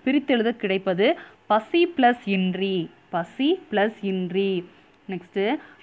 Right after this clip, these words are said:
"படிப்பறிவு என்னும் சொல்லை பிரித்து எழுத கிடைப்பது." படிப்பறிவு என்னும் சொல்லை பிரித்து எழுத கிடைப்பது படிப்பு பிளஸ் அறிவு, படிப்பு பிளஸ் அறிவு. நெக்ஸ்ட்டு,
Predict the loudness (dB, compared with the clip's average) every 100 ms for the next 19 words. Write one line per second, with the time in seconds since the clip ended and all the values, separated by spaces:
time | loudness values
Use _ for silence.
0 | 2 4 4 4 4 4 4 2 4 2
1 | 0 0 2 2 2 -2 0 4 4 4
2 | 4 4 2 2 0 2 2 2 0 -2
3 | -10 -20 _ 0 2 2 2 2 2 2
4 | 2 -2 -2 -2 0 2 0 -2 0 0
5 | 2 2 2 2 0 -2 -2 2 2 2
6 | -2 -20 0 2 4 0 2 0 2 2
7 | 2 0 0 0 2 2 2 -2 -10 -20
8 | _ _ _ _ 0 2 0 0 0 0
9 | -2 -2 2 2 -2 -2 2 2 2 0
10 | 0 -6 -16 -10 -4 -4 -6 -2 0 -2